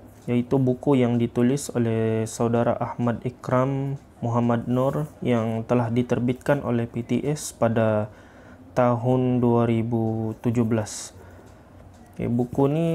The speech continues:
adalah sebuah buku yang saiznya adalah sederhana. Okey, buku ni sudah lama. Okey, tengok dia punya cover pun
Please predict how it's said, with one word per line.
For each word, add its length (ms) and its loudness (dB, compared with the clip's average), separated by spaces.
adalah 880 -2
sebuah 480 2
buku 800 -2
yang 400 -2
saiznya 640 0
adalah 480 -2
sederhana. 800 0
Okey, 80 -4
buku 400 0
ni 240 0
sudah 240 -2
lama. 400 -2
Okey, 40 -12
tengok 240 -6
dia 160 0
punya 560 -4
cover 400 0
pun 480 -4